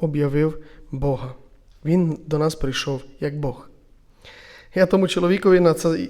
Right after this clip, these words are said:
на це його твердження сказав так, що, ну, я ваш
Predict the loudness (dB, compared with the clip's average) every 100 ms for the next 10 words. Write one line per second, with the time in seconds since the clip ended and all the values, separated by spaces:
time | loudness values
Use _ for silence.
0 | -10 -4 -4 2 2 2 0 -2 6 6
1 | 6 2 0 0 -2 -2 0 0 0 -6
2 | -6 -10 -20 -20 -20 -20 -20 -20 -20 _
3 | -4 -2 0 4 6 6 4 2